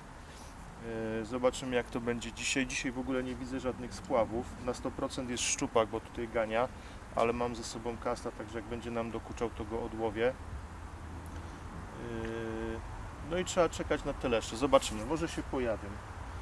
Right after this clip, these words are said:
Tak jak powiedziałem, na start pięć podajników.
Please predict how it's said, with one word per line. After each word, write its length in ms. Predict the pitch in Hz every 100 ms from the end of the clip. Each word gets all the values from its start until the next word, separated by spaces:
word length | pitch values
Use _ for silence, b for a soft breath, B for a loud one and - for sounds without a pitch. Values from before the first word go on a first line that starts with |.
| B B -
Tak 20 |
jak 140 | 262
powiedziałem, 600 | - 143 143 135 139 135
na 120 | 151 160
start 420 | - 151 147 - - - - -
pięć 240 | - 151 147
podajników. 840 | 143 127 123 143 143 - 135 -